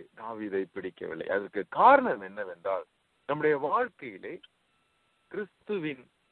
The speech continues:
அன்பின் அடையாளங்கள் காண்பது, நம்ம எல்லாரும் நினைப்போம் அது மனிதர்களுக்கு ரொம்ப பிடிக்கும்னுட்டு. அதெல்லாம் பிடிக்காது. ஆண்டவரை நேசிக்கிற மனிதர்கள்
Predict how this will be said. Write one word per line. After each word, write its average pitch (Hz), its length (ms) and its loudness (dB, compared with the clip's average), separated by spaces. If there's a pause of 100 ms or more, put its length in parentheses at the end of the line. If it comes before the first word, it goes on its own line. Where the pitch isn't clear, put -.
(360)
அன்பின் 175 540 -2
அடையாளங்கள் 117 840 0
காண்பது, 110 600 -4 (880)
நம்ம 135 160 2
எல்லாரும் 208 480 2
நினைப்போம் 127 560 -6 (400)
அது 113 160 -4
மனிதர்களுக்கு 120 720 -6
ரொம்ப 110 360 -2
பிடிக்கும்னுட்டு. 110 600 -6
அதெல்லாம் 110 420 2
பிடிக்காது. 120 400 -4 (2250)
ஆண்டவரை 143 640 6
நேசிக்கிற 120 640 -8
மனிதர்கள் 107 640 -2